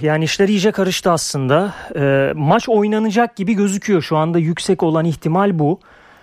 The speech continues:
Ee, edindiğimiz bilgi, bunu, e, kulüp,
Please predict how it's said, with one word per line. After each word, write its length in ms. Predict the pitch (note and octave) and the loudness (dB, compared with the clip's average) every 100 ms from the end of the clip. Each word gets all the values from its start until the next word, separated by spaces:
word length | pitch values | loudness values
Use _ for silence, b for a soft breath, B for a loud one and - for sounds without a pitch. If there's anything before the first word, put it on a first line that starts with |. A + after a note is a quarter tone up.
| b b | b b
Ee, 220 | C#3 C#3 | -2 2
edindiğimiz 680 | D#3 E3 F#3 F#3+ G3+ A3 G3 | 2 2 2 2 2 0 0
bilgi, 500 | G3 E3 F#3 G#3+ A3 - | -2 0 0 0 -4 -4
bunu, 300 | E3 F#3 F3+ _ _ _ D#3+ | -2 0 -2 _ _ _ -4
e, 40 | D#3 D3+ D3+ D3 C#3+ C#3+ - D#3+ - | -2 0 0 2 0 0 -2 -6 -2
kulüp, 240 | E3 | 0